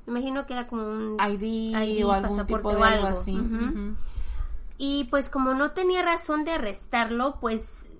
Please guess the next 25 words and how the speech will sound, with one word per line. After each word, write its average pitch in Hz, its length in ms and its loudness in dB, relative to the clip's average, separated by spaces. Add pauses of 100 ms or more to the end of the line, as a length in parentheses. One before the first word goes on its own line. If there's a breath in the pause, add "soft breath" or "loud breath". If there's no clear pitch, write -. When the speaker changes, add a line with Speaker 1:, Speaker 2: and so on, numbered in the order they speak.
(420)
Speaker 1:
solo, 277 560 2
pues, 208 380 -8 (300)
agarró 185 340 -4
su - 120 -4
información 285 880 -2 (500 loud breath)
y 240 120 -2
cuando 240 340 4
regresó 240 680 0
a 320 80 2
su 269 160 -8
trabajo 202 540 -4
hizo 202 240 -8
su - 160 -12
reporte, 226 600 -8
porque - 220 -18
ustedes 190 280 -12
saben 202 280 -8
que 240 60 -12
los 202 180 -10
oficiales 180 460 -10
tienen 180 240 -8
que - 100 -10
hacer - 220 -14
sus - 220 -16
reportes. - 500 -8